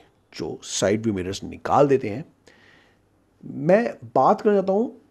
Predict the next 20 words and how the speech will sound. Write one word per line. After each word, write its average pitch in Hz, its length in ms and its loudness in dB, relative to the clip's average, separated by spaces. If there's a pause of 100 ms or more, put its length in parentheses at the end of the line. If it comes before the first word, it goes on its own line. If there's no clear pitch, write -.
(200)
मिरर्स 151 320 4
की 208 100 -2
इंपॉर्टेंस 131 540 -2
की, 185 180 -6 (800)
खाली 220 500 0 (240)
ओवरटेकिंग 196 420 2
के 175 60 4
लिए 127 100 2
नहीं, 117 260 -6 (760)
और 180 300 6
भी 170 420 -2 (440)
चीज़ों 151 360 0
के 120 100 -6
लिए 151 340 -4 (240)
जो 135 480 0
ये 127 140 0
मिरर्स 123 460 2
हेल्प 113 200 -4
करते - 280 -8
हैं - 140 -12